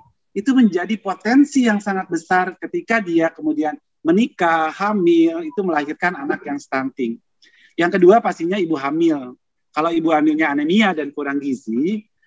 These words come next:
maka bisa dipastikan bahwa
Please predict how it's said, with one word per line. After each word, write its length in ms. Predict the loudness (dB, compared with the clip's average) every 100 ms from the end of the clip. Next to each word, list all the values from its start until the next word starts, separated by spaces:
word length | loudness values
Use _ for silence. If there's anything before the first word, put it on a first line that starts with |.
| -8
maka 540 | -8 -4 -2 -2 -2 -8 _ _ _
bisa 300 | -2 0 0
dipastikan 680 | -2 -4 -6 -6 -2 0
bahwa 560 | -2 -6 -8 -4 -2 -4